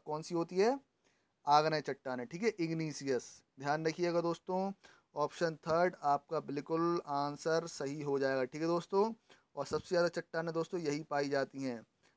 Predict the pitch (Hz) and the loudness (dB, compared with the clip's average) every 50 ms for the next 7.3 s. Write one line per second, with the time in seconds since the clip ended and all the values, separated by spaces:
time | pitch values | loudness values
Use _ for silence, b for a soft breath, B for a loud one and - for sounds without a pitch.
0 | _ _ - 131 127 139 143 151 165 170 165 160 165 165 160 - - 185 180 - | _ _ -8 -2 0 0 2 2 2 0 0 0 -2 -4 -4 -4 -4 -4 -4 -2
1 | - 147 156 151 - - 165 - - 151 147 - - - 185 180 - - - 156 | 0 -2 -2 -2 -4 -12 -8 -4 -4 -4 -4 -4 -6 -6 -6 -6 -6 -8 -6 -4
2 | 156 156 151 _ _ _ - 175 165 156 139 131 - 135 135 147 160 160 - _ | -4 -4 -4 _ _ _ -10 -8 -6 -6 -6 -6 -2 0 2 2 2 2 -2 _
3 | 151 139 135 - - 151 151 151 147 147 147 143 - - 151 147 147 127 117 131 | -8 -8 -8 -4 -4 -4 -4 -4 -4 -6 -6 -6 -8 -8 -6 -6 -6 -2 0 0
4 | 139 156 151 - - 143 143 - 160 160 160 156 147 - - 147 151 151 - 175 | 0 0 -2 -6 -10 -12 -12 -8 -6 -6 -6 -6 -6 -6 -8 -8 -8 -8 -6 -4
5 | 175 190 185 156 127 117 - _ b b b b b b b - 135 135 147 151 | -2 -2 -2 -2 -4 -6 -10 _ b b b b b b b -12 -10 -8 -6 -6
6 | 151 139 - 185 202 220 214 - 160 151 135 131 131 127 117 - 156 160 175 175 | -6 -4 2 2 4 4 2 0 0 0 0 0 0 -2 -6 -6 -2 0 2 2
7 | 185 - - - 214 214 | 2 0 0 -2 -2 -2